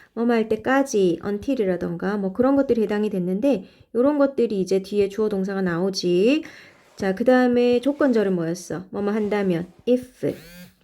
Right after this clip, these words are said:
그치? 이거 뒤에 이제 주어 동사가 나올 거야. 자, 그래서 주어가 동사 한다면, 뭐, 주어가 동사 할 텐데, 뭐, 이런 말로 나오겠지.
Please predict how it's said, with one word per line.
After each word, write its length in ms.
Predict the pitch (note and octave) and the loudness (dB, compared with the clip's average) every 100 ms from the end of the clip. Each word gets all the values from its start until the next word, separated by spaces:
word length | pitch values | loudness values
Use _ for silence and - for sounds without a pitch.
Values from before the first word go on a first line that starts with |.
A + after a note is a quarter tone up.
| B3+ | -14
그치? 400 | G3 - D#4 F4 | -12 -4 0 0
이거 240 | A#3 G#3+ A3 | 2 2 2
뒤에 200 | A3+ G3 | 2 0
이제 200 | F#3 F#3 | 0 -4
주어 180 | G3 | -4
동사가 320 | F#3 F#3+ F#3+ G3 | -2 -4 -4 -4
나올 260 | E3+ F3+ | -4 -4
거야. 580 | F#3+ G3 F3 F3+ A#3+ - - - - - | -6 -6 -4 -4 -4 -6 -10 -16 -14 -14
자, 100 | - | -2
그래서 520 | A3+ A3 A3+ C4+ D4 D4 | 0 2 0 0 0 0
주어가 320 | B3 A#3+ A#3 | 2 2 2
동사 260 | G#3+ G3+ | -2 -4
한다면, 1000 | A3+ C4 B3+ B3+ A#3 A3+ A3+ A3+ A3+ A3 E3+ | -2 0 2 2 2 0 0 0 0 -2 -2
뭐, 180 | E3 | -4
주어가 260 | E3+ G#3 G3 | -4 -4 -4
동사 280 | G3 F#3 G3+ | -2 -4 -2
할 180 | F#3+ F#3+ | -4 -2
텐데, 600 | A3 G3+ G3+ G3+ G3+ G3+ | -6 -2 -2 0 0 0
뭐, 120 | E3 | -2
이런 200 | F3 F#3 | -2 0
말로 340 | E3+ D#3 F#3 | -2 -2 -2
나오겠지. 580 | B3 D#3 - - - - | -2 -4 -6 -10 -10 -14